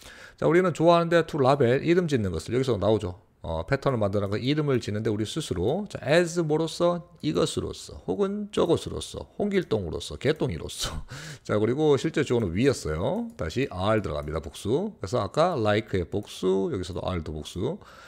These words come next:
자, 우리는 are quite는 꽤. 그래서 proud of, 자랑스러워하는데 우리의 의견들에, 그리고 믿음들에 내가 이 정도야 한단 말이죠.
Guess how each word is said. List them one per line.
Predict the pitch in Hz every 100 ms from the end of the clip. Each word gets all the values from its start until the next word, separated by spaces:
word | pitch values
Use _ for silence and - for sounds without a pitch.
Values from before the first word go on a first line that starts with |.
| -
자, | -
우리는 | 120 147 160
are | 139 160 170
quite는 | - 208 208 214 202 196
꽤. | - 214 180 190 196 _ _ _ - -
그래서 | -
proud | 147 - 180 180
of, | 151 107 120 190
자랑스러워하는데 | - 131 156 151 147 139 139
우리의 | 135 117 143 -
의견들에, | 151 160 165 143 - 80 92 190 -
그리고 | 117
믿음들에 | 104 117 127 80 78 78 -
내가 | - 82 123
이 | 110
정도야 | 87 87 117 127 82 -
한단 | 101 87
말이죠. | 78 80 73 110